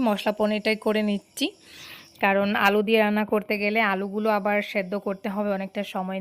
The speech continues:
নিয়ে, তাই আর ওইভাবেই করে নিচ্ছি। তো এখানে একটা টমেটো আর কি আমি মিক্সার জারে দিয়ে পেস্ট করে টমেটো পেস্টটা দিয়ে দিলাম, আর মশলাটা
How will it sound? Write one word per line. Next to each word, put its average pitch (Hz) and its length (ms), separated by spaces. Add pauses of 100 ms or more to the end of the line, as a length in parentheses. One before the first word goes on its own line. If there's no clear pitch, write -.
নিয়ে, 190 180 (300)
তাই 190 160 (160)
আর 190 80 (220)
ওইভাবেই 196 360 (100)
করে 190 220
নিচ্ছি। 190 340 (440)
তো - 140
এখানে 226 240
একটা 233 140 (100)
টমেটো 208 360 (100)
আর 196 120
কি 247 60 (100)
আমি 196 180 (760)
মিক্সার 196 340 (120)
জারে 185 280
দিয়ে 196 220
পেস্ট 190 220 (120)
করে 190 160 (120)
টমেটো 196 340
পেস্টটা 190 360
দিয়ে 196 200
দিলাম, 214 200 (680)
আর 180 100 (220)
মশলাটা 202 380